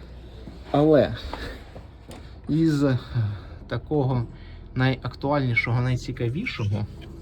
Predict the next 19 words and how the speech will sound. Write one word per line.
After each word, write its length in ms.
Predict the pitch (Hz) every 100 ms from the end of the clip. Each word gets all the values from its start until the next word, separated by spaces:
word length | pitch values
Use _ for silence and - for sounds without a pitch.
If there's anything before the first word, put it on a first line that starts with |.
| - - - - - - - -
бачимо 680 | 120 120 135 127 127 120 117
ось 220 | 127 135 -
тут, 340 | 123 120 - - -
після 300 | 120 117 113
пробігів, 680 | - 113 104 151 175 135 - - - - - - - - - - - -
багатостраждальний 1120 | 117 117 120 120 - 123 110 127 117 101 95 95
такий 360 | 98 - 101 101 - - - - - - - - - - 131
патрубок, 640 | - 156 151 123 101 -
бачимо 600 | 110 110 110 - 101 98
так, 280 | 98 143 151
що 180 | - 113
його 320 | 107 113 113
вже 160 | 113 113
тут 200 | 113 -
крутили, 480 | 123 120 151 147
як 180 | 123 117
хотіли. 560 | - 120 - 107 90 92 - - - - - -
Вище 480 | 113 160 160 -
шва, 420 | 117 - 120 202